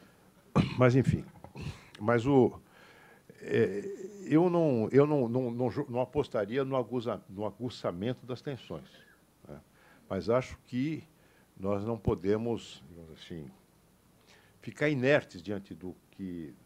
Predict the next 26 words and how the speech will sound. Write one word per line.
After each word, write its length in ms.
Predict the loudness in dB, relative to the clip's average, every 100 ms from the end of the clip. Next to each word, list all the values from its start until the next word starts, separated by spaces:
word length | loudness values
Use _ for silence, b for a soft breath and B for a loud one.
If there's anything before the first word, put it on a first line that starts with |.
| _ _ -20
do 180 | -12
agravamento 600 | -8 -6 -6 -6 -8 -10
da 40 | -14
situação 380 | -12 -14 -12 -16
política. 500 | -14 -16 -18 -20 _ _ _ B B B B B -4
Eu 120 | -2
penso 340 | 0 -2 -2
que 120 | -2
a 40 | -2
C 180 | 0 -2
P 180 | 2 2
I 140 | 2
da 100 | -2
Petrobras, 760 | -2 -4 -4 -4 0 0 -2 -4
hoje 460 | 6 8 8 4 -8
a 40 |
C 160 | -10 -12
P 180 | -8 -8
I 20 |
da 100 | -8
Petrobras, 540 | -10 -8 -4 -4 -4
ela 100 | -8
tem 180 | -10 -10
um 80 | -6
papel 440 | -6 -6 -6 -6
importante, 720 | -6 -8 -10 -10 -12 -12 -20